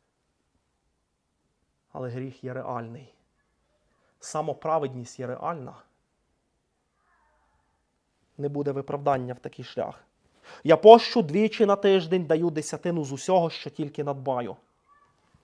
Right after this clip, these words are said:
Прийшов перед Богом, як сьогодні люди приходять, «Я заслужу Боже царство».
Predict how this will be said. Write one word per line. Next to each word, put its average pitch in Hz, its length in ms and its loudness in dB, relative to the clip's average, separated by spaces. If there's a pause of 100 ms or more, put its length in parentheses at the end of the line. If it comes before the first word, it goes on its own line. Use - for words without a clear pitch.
(1400)
Прийшов 165 480 -10
перед 131 220 -10
Богом, 127 460 -10 (1040)
як 127 140 -16
сьогодні 131 420 -14
люди 143 260 -10
приходять, 131 560 -12 (600)
«Я 131 200 -4
заслужу 123 520 -6
Боже 120 300 -8
царство». 117 520 -16